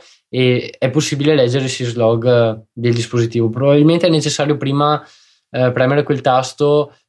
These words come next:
eh, abilita, eh, modalità di sviluppo su questo iPhone o qualcosa del genere,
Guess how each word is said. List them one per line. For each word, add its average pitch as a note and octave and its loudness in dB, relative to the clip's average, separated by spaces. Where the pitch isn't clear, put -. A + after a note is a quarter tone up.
eh, A#2 -2
abilita, D3 -2
eh, B2 -6
modalità B2 0
di C#3 2
sviluppo B2 -2
su B2 -6
questo B2 -2
iPhone A#2+ 0
o A2+ 0
qualcosa A2+ 0
del D3 2
genere, B2+ 2